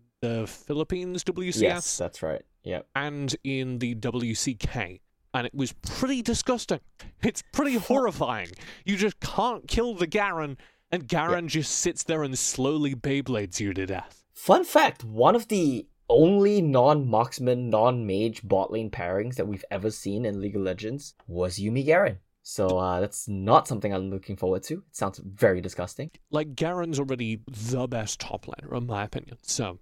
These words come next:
Speaker 2: The tankiest for sure, and one of the best for sure, yeah.
Speaker 1: Like, you can make an argument for Darius, uh,
Speaker 2: Mm.
Speaker 1: Renekton, but I think Garen's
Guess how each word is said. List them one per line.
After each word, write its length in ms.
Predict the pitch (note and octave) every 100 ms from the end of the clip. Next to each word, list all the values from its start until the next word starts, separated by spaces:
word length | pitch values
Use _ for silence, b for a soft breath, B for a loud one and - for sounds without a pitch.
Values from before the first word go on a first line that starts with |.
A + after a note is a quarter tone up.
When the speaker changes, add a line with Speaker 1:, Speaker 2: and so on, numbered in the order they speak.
| _
Speaker 2:
The 120 | C#3 C3
tankiest 500 | A#2 B2 G#2+ F#2 -
for 60 |
sure, 300 | - F#2 F2
and 220 | F2 F#2 G2
one 180 | F#2+
of 80 | F2
the 80 | F2+
best 220 | F2 -
for 80 | F2
sure, 220 | - D2+
yeah. 200 | F2+ F2 - _ _ -
Speaker 1:
Like, 340 | C3+ A#2+ C3+
you 80 | C#3
can 160 | D3 C3+
make 160 | B2+
an 100 | C3
argument 480 | B2+ B2 A#2+ A#2+ A#2+
for 120 | C3
Darius, 680 | A#2 G#2+ A2+ A2+ A2 - - - -
uh, 500 | A2 G#2+ G#2+ G#2+ G#2+
Speaker 2:
Mm. 80 | A2+
Speaker 1:
Renekton, 720 | A2 G2+ - - A2+ A2+ A#2 -
but 100 | A2+
I 80 |
think 180 | B2 C3+
Garen's 500 | A2+ F#2+ F2+ F2 -